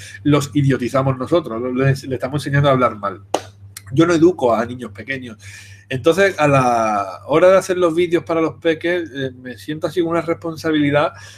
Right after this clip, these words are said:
de querer hacerlo bien,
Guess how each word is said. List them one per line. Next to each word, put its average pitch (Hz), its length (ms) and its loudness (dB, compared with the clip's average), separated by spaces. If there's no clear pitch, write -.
de 139 460 4
querer 143 240 6
hacerlo 165 640 2
bien, 180 520 -2